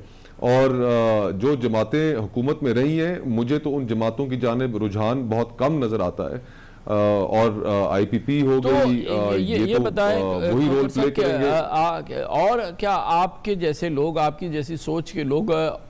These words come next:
Speaker 2: और भी आपको नज़र आए हैं across पाकिस्तान, अ, जो कि इंडिपेंडेंट की हैसियत से इलेक्शन लड़ रहे हैं और ये वो इंडिपेंडेंट हो जो कि बहरहाल पीटीआई ने नॉमिनेट नहीं किए हैं?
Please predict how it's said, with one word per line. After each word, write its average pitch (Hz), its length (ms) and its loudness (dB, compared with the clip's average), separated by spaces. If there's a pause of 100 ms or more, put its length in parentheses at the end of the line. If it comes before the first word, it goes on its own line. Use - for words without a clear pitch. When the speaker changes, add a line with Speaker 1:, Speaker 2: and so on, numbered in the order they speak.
(120)
Speaker 2:
और 170 280 4
भी 202 200 -2
आपको 175 340 0
नज़र 175 260 -2
आए 175 180 0
हैं 170 120 -4
across 151 340 -2
पाकिस्तान, 156 600 -2 (400)
अ, 127 140 0
जो 135 180 0
कि 160 140 -2
इंडिपेंडेंट 156 600 -2
की 180 80 0
हैसियत 151 360 0
से 156 380 -2
इलेक्शन 139 380 -2
लड़ 147 160 -2
रहे 147 80 -2
हैं 160 120 -2
और 160 120 -2
ये 147 100 0
वो 147 220 -2
इंडिपेंडेंट 147 640 -4
हो 170 140 -4
जो 147 160 -2
कि 165 160 -2
बहरहाल 165 640 2
पीटीआई 151 340 0
ने 147 100 -2
नॉमिनेट 131 480 -2
नहीं 127 180 -2
किए 104 240 -4
हैं? 95 180 -8